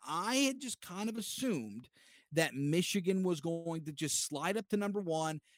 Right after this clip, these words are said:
Alabama slides up to number two.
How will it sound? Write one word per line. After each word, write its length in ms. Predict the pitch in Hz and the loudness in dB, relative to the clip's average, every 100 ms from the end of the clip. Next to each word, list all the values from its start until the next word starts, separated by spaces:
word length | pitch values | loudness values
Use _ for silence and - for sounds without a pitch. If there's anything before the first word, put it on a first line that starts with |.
| _ | _
Alabama 720 | 143 147 139 123 143 151 196 202 | -2 0 -2 -2 0 2 2 0
slides 640 | - - 117 127 165 180 | -2 -4 -6 -2 0 2
up 120 | 208 | 0
to 80 | - | 2
number 320 | 214 214 202 208 | 2 2 0 0
two. 400 | - 180 165 165 | -2 -2 -2 -4